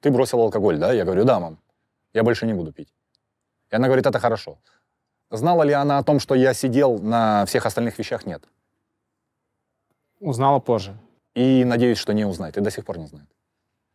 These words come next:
Speaker 1: А, возможно, и знает, но не говорит мне об этом. И не хочет. И я не хочу ей говорить об этом.
Speaker 2: На сегодняшний день трезвость — это главное достижение твоей жизни?
Speaker 1: Да. Да.
Speaker 2: Главная победа?
Speaker 1: Я очень горжусь собой, что я выбрался оттуда, откуда не выбираются, брат.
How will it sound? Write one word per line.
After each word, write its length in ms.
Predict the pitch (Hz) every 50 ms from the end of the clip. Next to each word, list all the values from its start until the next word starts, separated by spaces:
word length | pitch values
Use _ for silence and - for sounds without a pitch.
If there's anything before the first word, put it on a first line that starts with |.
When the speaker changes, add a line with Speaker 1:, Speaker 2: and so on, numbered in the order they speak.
| _ _ _ _ _
Speaker 1:
А, 100 | - 131
возможно, 380 | 139 156 175 147 185 180 123 147 135
и 20 | 139
знает, 340 | 113 143 156 139 113 92 -
но 80 | 208
не 120 | 104 104 -
говорит 360 | 180 - 175 180 165 - _
мне 120 | 156 151
об 100 | 147 143
этом. 140 | 147 - _ _ _ _ -
И 60 | 202
не 80 | - 95
хочет. 380 | - - - 147 - _ _ _ _ _ _ _ _ _ _ _ _ _ _ _ _ _ _ _ _ _ _ _ -
И 60 | -
я 140 | - 135 120
не 80 | 113 104
хочу 260 | - 95 - - 175
ей 280 | 160 156 143 69 69 _ _ _ _ _ _
говорить 400 | - 90 87 85 82 - - -
об 80 | - 78
этом. 160 | 76 _ _ _ _ _ _ _ _ _ _ _ _
Speaker 2:
На 160 | - 92 110 117
сегодняшний 400 | - 165 175 170 151 - - 151
день 380 | 139 131 143 135 120 110 104 92
трезвость — 500 | - - 135 147 135 123 117 101 - -
это 100 | 98 117
главное 340 | 104 120 143 180 202 190 160
достижение 460 | 131 113 - - 117 120 131 131 120
твоей 160 | - 113 104
жизни? 340 | 101 107 101 92 98 - - -
Speaker 1:
Да. 260 | 113 120 107 85 - _ _ _ _ _ _ _ _ _ _ _ _ _ _ _ -
Да. 100 | 104 117
Speaker 2:
Главная 260 | 143 151 156 156 135
победа? 340 | - 143 135 135 120 101 90
Speaker 1:
Я 220 | 98 104 104 107 -
очень 400 | - - 147 139 - 139 127 123
горжусь 360 | 120 123 117 113 135 135 123
собой, 320 | - - 117 117 131 127
что 140 | - - -
я 120 | 113 117 117
выбрался 380 | 127 127 117 120 110 - - 117
оттуда, 280 | - - 127 110 110
откуда 240 | 104 - - 110 110
не 120 | 104 110
выбираются, 560 | 104 107 98 101 101 104 90 80 78 - - 73
брат. 240 | - 78 - -